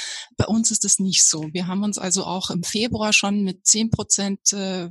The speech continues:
bis zu fünfzehn Prozent, äh, Kasse bewegt. Das war überhaupt nicht, weil wir vorhersehen konnten, dass die, äh, Corona einer Krise so einen Crash auslösen wird. Ähm, aber uns waren viele Unternehmen, die wir haben wollten, weil ja doch auch,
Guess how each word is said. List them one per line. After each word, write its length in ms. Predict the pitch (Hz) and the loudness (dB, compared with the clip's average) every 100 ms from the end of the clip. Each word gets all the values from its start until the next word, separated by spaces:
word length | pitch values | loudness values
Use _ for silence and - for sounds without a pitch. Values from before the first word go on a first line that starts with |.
| - | 0
bis 140 | - | 2
zu 120 | - - | 2 0
fünfzehn 460 | 247 240 - 220 | -2 0 0 0
Prozent, 600 | 202 202 - 202 196 - | -2 -2 0 0 -2 -2
äh, 240 | 196 185 175 | -2 -2 -6
Kasse 420 | - 190 - - | -6 0 2 2
bewegt. 520 | 180 185 175 202 226 - - - - - - | 0 -4 0 0 -2 -8 -8 -8 -8 -8 0
Das 220 | 190 - | 0 2
war 120 | - | 2
überhaupt 480 | 208 226 214 214 - | 2 2 2 0 2
nicht, 200 | 202 - | 0 2
weil 160 | 190 | 2
wir 100 | 180 | 2
vorhersehen 600 | 185 185 170 185 190 190 | 0 0 2 2 2 0
konnten, 380 | 185 190 190 185 | 0 0 0 0
dass 220 | 170 180 | 2 2
die, 340 | - 190 180 180 | 2 2 0 0
äh, 240 | 160 165 | -2 -4
Corona 340 | 170 - 165 196 | -6 -6 -2 0
einer 100 | 196 | 0
Krise 380 | 185 208 190 185 | 0 0 0 2
so 160 | 170 180 | 2 0
einen 160 | 175 | -2
Crash 420 | - 208 262 - | 0 2 4 2
auslösen 580 | 185 175 175 170 170 175 | 2 0 2 2 2 2
wird. 280 | 180 202 - - - - - - _ - | 2 0 0 -8 -10 -10 -12 -16 _ 0
Ähm, 360 | 196 190 202 - | 4 4 4 2
aber 280 | 220 226 | 2 4
uns 300 | 196 226 220 | 4 4 4
waren 300 | 196 202 208 | 4 2 2
viele 360 | - - 233 226 | 0 2 2 2
Unternehmen, 520 | 202 208 196 190 196 | 2 2 2 4 4
die 120 | 190 | 4
wir 140 | 196 190 | 4 4
haben 360 | 185 196 208 | 4 4 4
wollten, 400 | 185 185 190 180 | 6 4 4 4
weil 160 | 180 196 | 4 4
ja 100 | 190 | 4
doch 200 | 208 - | 4 2
auch, 260 | 214 196 | 0 0